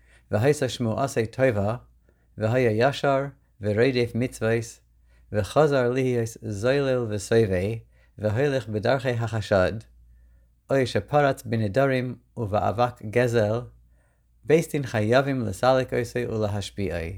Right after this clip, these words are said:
ולמנות להן אפוטרופוס כשר. וכל הדברים האלו, כפי מה שירא לדיין, שכל בית דין ובית דין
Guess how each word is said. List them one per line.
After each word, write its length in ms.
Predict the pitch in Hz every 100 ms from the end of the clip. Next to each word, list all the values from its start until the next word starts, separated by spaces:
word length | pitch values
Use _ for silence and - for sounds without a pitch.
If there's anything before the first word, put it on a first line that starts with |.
| 95 - _ _ _ _ -
ולמנות 600 | 110 101 113 143 127 113
להן 240 | 107 110
אפוטרופוס 640 | - 104 104 - 139 127 -
כשר. 440 | - 98 - 80 87 - _ _ _ _ _ _ _ -
וכל 240 | 110 117 165
הדברים 420 | 143 110 135 131
האלו, 460 | 110 131 139 123 123 - _ -
כפי 280 | 110 - 156
מה 180 | 135 123
שירא 540 | - 101 92 123 127
לדיין, 640 | 113 98 117 120 113 113 113 _ _ -
שכל 400 | - 98 147 147
בית 280 | 120 135 -
דין 200 | 135 123
ובית 360 | 104 123 139 -
דין 280 | 123 120